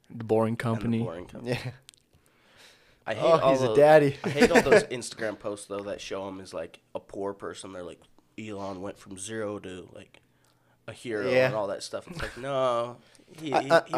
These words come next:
Speaker 2: wasn't really poor.
Speaker 3: I mean, comparatively, from where he started to where he is now, it kind of is like zero to hero. Even if you are wealthy,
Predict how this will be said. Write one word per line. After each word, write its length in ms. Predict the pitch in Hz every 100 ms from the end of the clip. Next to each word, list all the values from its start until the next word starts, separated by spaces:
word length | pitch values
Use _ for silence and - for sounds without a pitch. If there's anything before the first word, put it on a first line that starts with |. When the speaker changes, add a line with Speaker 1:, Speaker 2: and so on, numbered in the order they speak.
| 143
Speaker 2:
wasn't 240 | 139 123
really 240 | 98 107 101
poor. 400 | - 92 80 80 110
Speaker 3:
I 60 |
mean, 380 | 143 170 165 139
comparatively, 800 | - 123 143 170 214 127 110 120
from 200 | 117 120
where 200 | 117 113 110
he 200 | 110 -
started 520 | - - 113 120 120 117
to 60 |
where 160 | 120 117
he 100 | 110
is 140 | 104
now, 420 | 110 127 175 143 -
it 300 | 127 - - _ -
kind 220 | 117 143
of 100 | 127
is 160 | 156 127
like 220 | 117 120
zero 320 | 117 120 113
to 80 | 110
hero. 200 | 113 113
Even 220 | 156 170 143
if 120 | 139
you 140 | 117
are 180 | 120 135
wealthy, 520 | 127 139 143 185 180